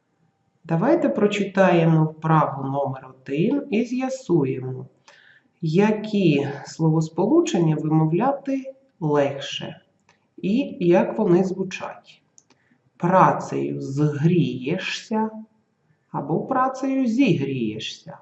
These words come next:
Трапилось з мною чи трапилось зі мною. Відбулось з ним, відбулось із ним. Зрозуміло, що слова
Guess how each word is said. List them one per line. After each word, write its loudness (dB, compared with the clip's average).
Трапилось 6
з 0
мною 6
чи -6
трапилось -2
зі 0
мною. 0
Відбулось 2
з -8
ним, 2
відбулось -4
із -2
ним. -6
Зрозуміло, 4
що -6
слова 0